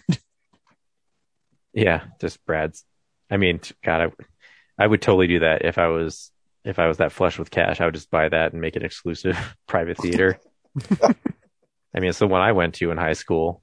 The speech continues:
Speaker 2: and got into doing this stuff with, so that's why it's sad
Speaker 3: Yeah.
Speaker 2: for me to see it go.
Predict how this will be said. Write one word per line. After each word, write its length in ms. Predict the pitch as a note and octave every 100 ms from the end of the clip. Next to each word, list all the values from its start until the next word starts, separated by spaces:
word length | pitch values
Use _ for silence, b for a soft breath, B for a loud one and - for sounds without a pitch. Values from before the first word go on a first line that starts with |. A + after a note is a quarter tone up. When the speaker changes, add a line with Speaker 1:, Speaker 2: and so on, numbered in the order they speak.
| _ G2+
Speaker 2:
and 180 | F2
got 180 | E2 E2
into 200 | F#2+ F#2
doing 280 | D#2 D#2+ D#2+
this 140 | E2
stuff 380 | - F2 D#2+ - -
with, 280 | G2+ F2 -
so 360 | - F#2 F#2 - _ _ _ _ _ _ _ _ _ _ _ _ _ -
that's 140 | C#3
why 120 | C#3 B2+
it's 80 | -
sad 220 | A#2 A2+
Speaker 3:
Yeah. 60 |
Speaker 2:
for 60 | B2+
me 80 | A2
to 60 | G#2+
see 160 | A2+
it 100 | A#2
go. 340 | - F#2 F#2